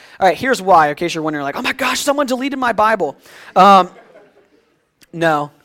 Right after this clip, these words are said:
Okay. Uh, if you've got verse twenty-four, you can go back up and read verse twenty. The end of verse twenty is the exact same thing said in verse twenty-four.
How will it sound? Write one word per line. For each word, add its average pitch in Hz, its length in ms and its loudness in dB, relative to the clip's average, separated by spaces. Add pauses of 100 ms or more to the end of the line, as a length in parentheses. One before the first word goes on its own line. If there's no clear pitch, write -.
(420)
Okay. 160 240 0 (880)
Uh, 175 240 2
if 185 120 -6
you've 196 120 -8
got 269 220 4
verse 262 200 -2
twenty-four, 240 800 0
you 196 120 -10
can 196 100 -6
go 220 120 2
back 208 180 2
up 196 100 0
and 190 80 -6
read 190 160 -6
verse 185 240 -6
twenty. 214 480 -6 (1040)
The 165 160 -4
end 247 160 0
of 208 100 4
verse 208 240 0
twenty 220 320 -4
is 175 140 -4
the 170 80 -2
exact 175 360 0
same 180 200 -8
thing 175 200 -6
said 175 260 -2
in 165 60 -6
verse 165 220 -8
twenty-four. 175 640 -8